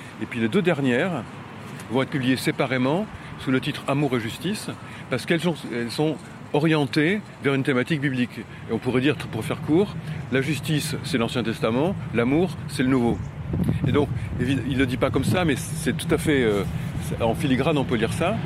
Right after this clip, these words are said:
Et effectivement, c'est un, un, en, en li-, en, en regardant en direction du, du théologique et du biblique qu'il fait ça. Mais justement, il dissocie les deux bouquins pour ne pas qu'il y ait d'interférence. Cependant,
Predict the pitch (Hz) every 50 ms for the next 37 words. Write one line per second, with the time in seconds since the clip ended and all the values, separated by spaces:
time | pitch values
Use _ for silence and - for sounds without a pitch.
0 | - - - - - - 139 139 135 131 123 - - - - 165 180 143 - 185
1 | - 143 143 185 226 247 226 - - - - - - - 165 - 151 143 135 147
2 | 131 127 - 127 123 123 127 123 120 120 127 131 135 151 131 123 117 113 120 127
3 | 127 131 127 123 175 185 160 185 175 170 147 165 170 190 220 226 247 - - -
4 | 139 135 131 147 127 131 - - - 190 185 156 143 127 - 151 - 156 151 143
5 | 143 143 123 160 185 - 147 127 135 135 139 123 127 123 - - - - 139 -
6 | - 113 - - 107 95 - - - - - - - 110 117 110 113 - - 135
7 | 139 180 214 170 143 123 120 151 175 - 170 147 - 165 139 123 113 127 117 113
8 | 113 - - 143 170 220 226 - - - - - - - - 120 120 123 117 -
9 | 196 190 185 - - 76 - - - 110 - - 165 139 139 123 147 120 - -
10 | 123 107 104 101 - - - - - - - - - - - - - 180 - -
11 | 143 139 135 143 156 196 240